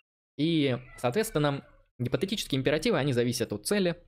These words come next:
они зависят от наших склонностей, они зависят от мира. Они описывают вот некоторую такую практическую рациональность, которая по Канту не относится к этике. Потому что этика, она про общезначимые вещи. Не про целеполагание конкретных аг-, агентов, а про общезначимые для всех универсальные правила поведения.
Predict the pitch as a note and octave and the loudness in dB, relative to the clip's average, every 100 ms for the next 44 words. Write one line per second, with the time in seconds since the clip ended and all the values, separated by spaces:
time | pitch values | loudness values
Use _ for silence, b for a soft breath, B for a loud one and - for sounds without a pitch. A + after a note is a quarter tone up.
0 | - G#2+ G#2+ G#2 G#2 G#2 G2+ F#2 - F3+ | -6 -2 0 -2 -2 -6 -6 -6 -6 -2
1 | G3 D3+ - C3 - A2 A2+ G#2+ G#2 - | 0 0 -4 -8 -4 -4 -2 -2 -4 -6
2 | G2+ - F#3 B2+ B2+ B B B B _ | -6 -2 0 0 -4 B B B B _
3 | C3 D#3 A2+ C#3 - A2+ A2 A2 - A2 | -2 0 0 -4 0 0 0 -2 -4 -6
4 | - G2+ A2+ G#2 A2+ A2 - G#2 A2 E3+ | -6 -4 -4 -4 -4 -4 -2 -2 0 -2
5 | A3 D#3 - D#3 B2 A#2 D3+ B2 A#2 A#2 | -2 -2 -2 0 0 -2 -4 -2 -2 -2
6 | A2 - G#2+ - - - G#2+ C3+ G3+ - | -6 -6 -6 -6 -10 -6 -2 0 0 -2
7 | F#2+ B2+ D3+ C3 - D3+ D3+ C3+ C3 C3+ | 0 0 0 -2 0 0 0 0 0 0
8 | - C#3 C3+ C3 B2 A#2 - - - - | 0 -2 0 0 0 -2 -4 -6 -10 -18
9 | _ _ _ - A#2 A#2 G#2+ G3+ G#3 F3 | _ _ _ -4 -2 0 0 0 2 2
10 | D3+ D3+ C#3 C3+ C3 C3 B2 A2+ - A2+ | 2 0 0 -2 -2 -2 -2 -4 -2 0
11 | A2 G2+ - B B - D3+ A#2+ A#2+ - | -2 -4 -8 B B -2 0 0 -2 0
12 | B2+ - A#2+ A2+ B2 - A2 G2+ G2 - | -2 -2 -6 -2 -4 -4 -6 -6 -8 -6
13 | A2 - - B2 - - A2+ G#2+ G#2+ G#2 | -6 -4 -4 -4 -6 -6 -4 -2 -4 -4
14 | A#2+ B2 C3 - G2+ G#2+ G#2 A2 A2+ G#2+ | -4 -4 -6 -4 -2 -2 -2 -2 -2 -4
15 | G2 | -6